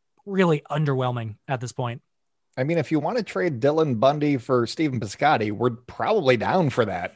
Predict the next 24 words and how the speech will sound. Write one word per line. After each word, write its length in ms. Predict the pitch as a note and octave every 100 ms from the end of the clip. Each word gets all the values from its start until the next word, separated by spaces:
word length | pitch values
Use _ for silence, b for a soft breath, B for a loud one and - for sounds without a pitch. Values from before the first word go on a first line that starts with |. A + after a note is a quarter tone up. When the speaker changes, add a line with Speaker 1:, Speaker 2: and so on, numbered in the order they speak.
| -
Speaker 2:
Uh, 220 | G#2+ G2+
I 100 | G#2+
know 160 | B2 B2
that 160 | A#2
it 80 | A2
would 120 | G#2+
take 180 | - D3+
away 220 | B2 D#3
from 120 | D#3+ C3
some 180 | D3
of 60 | C3
your 120 | A2
pitching, 520 | - C4 - A#2+ G#2
but, 220 | G2+ G2 - B B B
um, 580 | - C3 A2+ G#2+ G2+ - - _ _
it'll 260 | D3 D3 D3+
give 240 | A#2+ D3
you 120 | D#3
an 40 | C#3
outfielder. 640 | B2+ A#3+ C#4+ F3+ D#3 A#3+
So, 180 | - D#3
you 160 | D#3
know, 60 | F3+
y-, 340 | G#3 - F#3